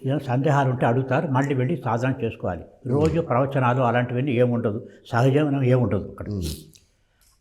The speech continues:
Speaker 1: అప్పుడు ఒక చిన్న వింత జరిగింది. ఆ త్రిదండి మహారాజు ఏమిటంటే ఒకనాడు చెప్పారు,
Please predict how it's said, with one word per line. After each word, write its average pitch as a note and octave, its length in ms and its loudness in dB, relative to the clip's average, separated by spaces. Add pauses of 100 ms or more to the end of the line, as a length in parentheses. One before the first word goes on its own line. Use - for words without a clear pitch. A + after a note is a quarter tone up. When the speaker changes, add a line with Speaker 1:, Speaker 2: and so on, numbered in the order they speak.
Speaker 1:
అప్పుడు E3+ 600 0 (920)
ఒక C#3 320 -2
చిన్న E3 220 0
వింత C#3 300 0
జరిగింది. G#2+ 580 0 (840)
ఆ C3 420 4 (540)
త్రిదండి D3+ 460 0
మహారాజు B2+ 420 4
ఏమిటంటే A#2+ 520 -2
ఒకనాడు B2 560 -2
చెప్పారు, B2 420 -2